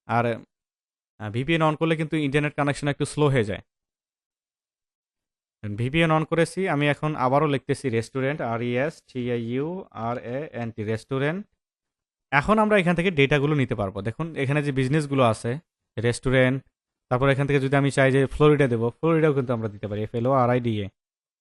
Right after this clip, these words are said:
এই যে ফ্লোরিডা, এই ফ্লোরিডা কেস যদি আমরা এফ এল নেই, এটা ফাইন্ডে ক্লিক করলে আমাদের রেজাল্ট নতুনভাবে আবার লোড নেবে। হুম, দেখুন এই যে চলে আসছে।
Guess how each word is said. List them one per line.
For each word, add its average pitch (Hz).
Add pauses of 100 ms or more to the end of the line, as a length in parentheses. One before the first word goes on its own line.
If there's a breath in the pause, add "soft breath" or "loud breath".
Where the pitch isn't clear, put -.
(120)
এই 113
যে 110
ফ্লোরিডা, 117 (2000)
এই 113
ফ্লোরিডা 127 (100)
কেস 123 (240)
যদি 117
আমরা 113 (220)
এফ -
এল 120
নেই, 120 (100)
এটা 110 (680)
ফাইন্ডে 110
ক্লিক 120
করলে 151 (720)
আমাদের 113 (100)
রেজাল্ট 131 (100)
নতুনভাবে 120
আবার 113
লোড 101
নেবে। 90 (500)
হুম, 165 (1200)
দেখুন 107
এই 104
যে 98
চলে 127
আসছে। -